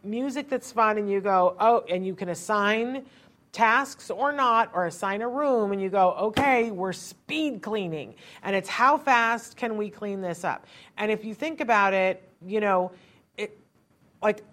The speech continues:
the Legos were always a thing for us. There were Legos all over my house. And I hate stepping on a Lego. There's nothing more painful in life, right? Um, <laughs> so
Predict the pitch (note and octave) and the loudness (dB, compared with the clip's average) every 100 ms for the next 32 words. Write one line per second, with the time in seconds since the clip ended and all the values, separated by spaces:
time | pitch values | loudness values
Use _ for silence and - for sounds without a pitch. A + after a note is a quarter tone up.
0 | E3+ G#3 G#3 A#3+ A#3 F#3+ D#3+ D3+ D3+ D#3+ | -6 -4 0 4 4 4 2 0 -2 -6
1 | A2 G3 E3+ G3+ F#3+ B3+ A#3+ A#3+ B3 G3 | -4 -2 0 0 0 -4 -6 -6 -4 -4
2 | G#3 G3+ F#3+ D#3+ D3 F#3 D3 D3 D#3+ E3+ | -6 -4 -2 -2 -4 -14 -14 -14 -12 -10
3 | F3 E3+ E3+ D#3+ D#3 D#3 D3+ C3+ C3 A#2+ | -10 -12 -10 -10 -8 -6 -6 -8 -10 -14
4 | - - - - - - - - G3+ F#3+ | -16 -20 -20 -20 -20 -20 -20 -10 0 2
5 | F3+ E3+ D#3+ E3+ F#3 - - F3+ F#3+ E3+ | 2 -2 -4 -6 -6 -8 -6 -6 -4 -6
6 | D3+ D#3 D3+ D#3 D3 E3 D#3 D#3 C#3 - | -4 -4 -4 -6 -6 -8 -10 -10 -10 -10
7 | D3+ C#3+ C#3+ C#3+ C#3+ A2+ _ - F#3+ G#3 | -12 -10 -10 -8 -10 -10 _ -6 -6 -6
8 | - - - - - F#3+ F3+ F3 E3+ E3 | -16 -20 -20 -14 4 6 6 4 0 -8
9 | G#3 G3 - C#4+ C#4 D#4+ D#3+ B3+ A3 | -6 -6 -4 -8 -4 -4 2 4 4